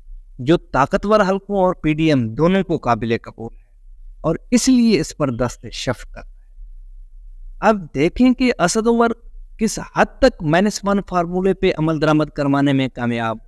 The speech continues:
होते हैं। क्या वो इमरान खान के वोट बैंक को तोड़ने में कामयाब होते हैं? पर जाहिर ही ये लग रहा है, जिस तरह सोशल मीडिया पर आवाज़ें उठ रही हैं, तो असद उमर ने अपने दस ग्यारह साल की जो मेहनत है पीटीआई के साथ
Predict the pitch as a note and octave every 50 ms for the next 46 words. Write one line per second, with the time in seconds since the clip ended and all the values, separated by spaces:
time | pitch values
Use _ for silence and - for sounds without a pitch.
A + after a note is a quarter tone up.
0 | - - C3+ E3 - - G#3 G#3 G3+ G#3 G#3 G#3 G#3 - - _ _ - - -
1 | - - - - D#3+ D3+ D#3 D3+ E3 E3+ D#3+ D3+ C#3+ C#3+ C#3 C#3 - - C#3 C#3
2 | C#3 - C3+ A#2+ A2+ A#2+ B2+ A#2+ A2+ A2+ B2 B2+ B2+ - - - - E3 F#3 F#3+
3 | - - - _ _ - - - - - - D3 D3 D3+ D3 D3 C#3+ C#3+ C#3+ C3+
4 | - D3 C3 C3 B2+ B2+ B2 B2 A#2 - - - - B2+ E3 - - A#3+ A3+ A3+
5 | A#3 A#3+ - - _ _ _ - F3+ E3+ D#3 F#3+ G#3 G#3 A#3 B3 G#3+ D#3 B2 B2
6 | A2+ - - A2+ D3 F#3+ A3+ A#3 A#3 G#3+ A3+ A3 G#3 G#3+ G#3+ G#3+ G3 F3 - F3
7 | - - - G#3 G#3+ G#3 - - - F3+ F#3 - G#3+ G3+ E3 C3+ C3 C#3 C#3+ D#3+
8 | G#3 - F3 F#3+ F3+ F3+ - - - - - - - - - C#3 C3+ C#3+ D3 D3+
9 | C#3+ D#3 F3 E3+ - - - G3 G3 - G#3 G#3+ F3+ E3 E3+ F3+ F3+ F3+ F3 -
10 | F3+ E3+ - D#3+ D#3 - E3+ F3+ F3 F3 F3 F3 F3 E3+ E3 - - F#3 F3 D3
11 | - E3+ E3+ - - C#3 B2+ C#3+ C#3+ D#3+ E3+ D#3+ - D#3+ D#3 E3 D3+ - D3+ C#3
12 | C#3 A#2 G#2+ A2 C3 D3 F3 G3+ A3+ - - F3+ C#3 C3+ C3 A#2 A2 _ _ _
13 | _ - - - _ _ - - - - - - F#3 F3+ - F#3+ F#3 F3 F3 F#3
14 | G3 - G3 F3 - F3 E3+